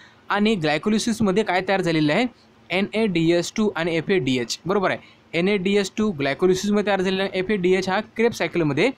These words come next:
तयार झालेला आहे. Participate in the electron transport chain which occur in the mitochondria.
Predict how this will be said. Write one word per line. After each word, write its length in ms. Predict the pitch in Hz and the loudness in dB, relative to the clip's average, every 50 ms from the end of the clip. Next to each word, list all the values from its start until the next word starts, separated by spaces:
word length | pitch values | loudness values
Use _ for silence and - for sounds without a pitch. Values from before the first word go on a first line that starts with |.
| - - - - - - - _ _ - | -8 -20 -20 -20 -20 -20 -20 _ _ -2
तयार 200 | 180 160 165 170 | 0 2 2 2
झालेला 300 | 160 160 175 170 165 160 | 2 0 0 2 2 0
आहे. 80 | 165 190 - - _ _ _ - - - - _ _ _ _ _ _ _ _ - | -2 -2 -6 -12 _ _ _ -20 -20 -20 -20 _ _ _ _ _ _ _ _ -2
Participate 760 | 196 196 220 226 262 302 262 - 285 262 302 302 277 - 233 | 0 0 2 2 0 0 0 0 0 0 0 0 0 0 2
in 120 | 240 240 | 2 4
the 80 | 233 254 | 4 4
electron 680 | 214 214 214 220 208 202 - - 226 226 233 240 254 233 - - _ _ _ _ _ - - _ - | 4 4 2 2 0 -2 -2 0 2 2 4 2 0 -2 -4 -10 _ _ _ _ _ -20 -14 _ -2
transport 640 | 208 190 196 214 214 - - - - 254 262 269 262 | 0 0 2 0 0 -2 -6 -6 -2 0 2 2 2
chain 600 | 254 - - - 262 233 196 190 190 196 175 190 | 0 -2 -2 -2 0 2 2 2 0 0 0 0
which 40 | 190 | 0
occur 540 | 233 208 - - 170 175 175 - 220 202 156 | -2 -2 -2 -2 -2 0 0 0 0 2 2
in 100 | 151 180 | 2 2
the 100 | 196 185 | 2 2
mitochondria. 580 | 165 156 143 170 151 160 147 139 127 135 135 | 0 0 0 0 0 0 0 0 0 0 0